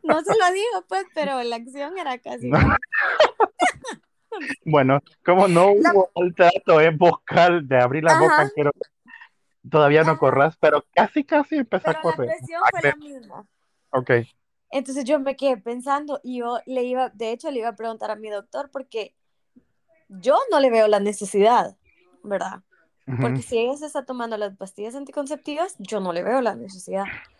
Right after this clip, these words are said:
Speaker 1: Pero él, igual que varios que me he encontrado en la vida, no
Speaker 2: Ujú.
Speaker 1: tienen idea.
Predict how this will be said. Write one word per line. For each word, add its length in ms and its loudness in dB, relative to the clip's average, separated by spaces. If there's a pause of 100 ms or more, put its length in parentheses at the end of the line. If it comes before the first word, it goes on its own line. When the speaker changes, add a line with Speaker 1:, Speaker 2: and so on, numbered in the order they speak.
(960)
Speaker 1:
Pero 520 2 (1200)
él, 400 -6 (200)
igual 380 -14
que 160 -12
varios 460 -6 (140)
que 100 -18
me 100 -14
he 40 -14
encontrado 380 -8
en 100 -10
la 80 -6
vida, 360 -10 (560)
no 140 -4
Speaker 2:
Ujú. 60 -2
Speaker 1:
tienen 280 -4
idea. 440 -4